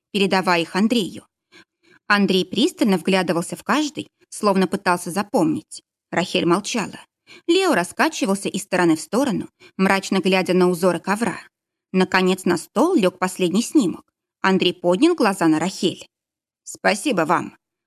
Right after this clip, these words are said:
Он перевел взгляд на Лео. «И вам спасибо, Лео». Лео не ответил. Он крутил головой и бормотал что-то понятное только ему.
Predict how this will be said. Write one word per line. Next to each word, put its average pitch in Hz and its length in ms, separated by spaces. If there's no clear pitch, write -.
Он 185 240
перевел 180 420
взгляд 165 360
на 170 100
Лео. 190 300
«И 185 140
вам 226 180
спасибо, 175 500
Лео». 170 360
Лео 170 300
не 170 120
ответил. 302 480
Он 285 180
крутил 330 320
головой 185 480
и - 80
бормотал 180 580
что-то - 280
понятное 175 500
только 170 300
ему. 196 360